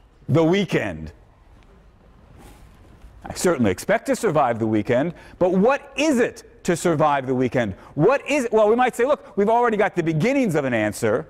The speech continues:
For me to survive till Tuesday, presumably, is for there to be somebody,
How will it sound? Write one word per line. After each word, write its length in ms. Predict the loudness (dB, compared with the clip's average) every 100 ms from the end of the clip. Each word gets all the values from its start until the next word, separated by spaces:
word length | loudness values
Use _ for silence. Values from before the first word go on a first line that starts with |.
| -16 -20 -20 -20 -20 -20 -20 -20 -20
For 200 | -4 0
me 320 | 2 4 2 2
to 120 | -2
survive 560 | 0 0 0 0 -2 -2
till 160 | -4
Tuesday, 720 | 0 0 2 0 2 2 2
presumably, 600 | 2 0 0 0 2 2 2
is 100 | 0
for 120 | 0
there 120 | 0
to 80 | -2
be 240 | 0 0
somebody, 960 | -2 -2 -2 0 2 2 2 0 -2